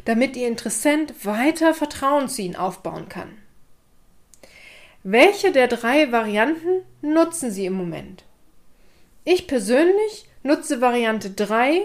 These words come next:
und eine Kombination aus zwei und drei. Variante eins verwende ich nicht.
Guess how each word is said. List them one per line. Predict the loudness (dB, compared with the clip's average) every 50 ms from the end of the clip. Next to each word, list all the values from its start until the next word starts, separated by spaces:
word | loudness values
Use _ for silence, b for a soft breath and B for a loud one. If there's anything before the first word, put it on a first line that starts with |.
| -4 -6
und | -6 -6 -4 -2
eine | -2 -2 -2 -2 -4
Kombination | -4 -4 -4 -2 -2 -2 -2 -2 -4 -4 -4 -2 0 2 4 4 2 2 0
aus | -2 -4 -4 -4 -4 -8 -8 -8
zwei | -6 -2 0 0 2 2 2 2 0 -2
und | -4 -4 -4 -4 -4 -6 -10 -12
drei. | -10 -10 -10 -12 -14 -18 -20 -20 -20 _ -20 -20 _ _ _ -20 B B B B B B B B B B B B
Variante | 4 4 4 4 4 4 4 2 2 0 -2 -2 0
eins | 0 2 2 2 0 -2 -6 -4 0
verwende | 2 4 4 6 4 2 2 0 -2
ich | -2 -2 -2 -4 -4 -8 -14 -10 -6
nicht. | -4 -2 -2 -2 -2 -4 -8 -14 -18 -20